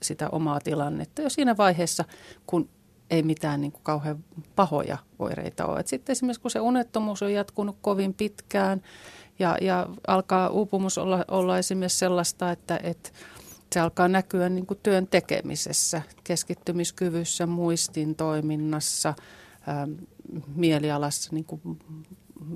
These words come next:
voimakkaammin, niin, niin, niin sit voi olla, että ollaankin jo niin pitkällä, että sit tarvitaan niinku jotenkin rajumpia toimenpiteitä eri tapauksessa sit ihan sairauslomaa ja, ja näin. Et kyllä mä kehottaisin niinku siinä vaiheessa, kun vähänkin nyt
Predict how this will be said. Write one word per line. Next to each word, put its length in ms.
voimakkaammin, 880
niin, 160
niin, 200
niin 140
sit 200
voi 160
olla, 200
että 220
ollaankin 360
jo 80
niin 180
pitkällä, 480
että 100
sit 180
tarvitaan 520
niinku 460
jotenkin 400
rajumpia 500
toimenpiteitä 920
eri 120
tapauksessa 640
sit 280
ihan 180
sairauslomaa 920
ja, 240
ja 100
näin. 340
Et 200
kyllä 120
mä 80
kehottaisin 560
niinku 320
siinä 340
vaiheessa, 420
kun 240
vähänkin 460
nyt 100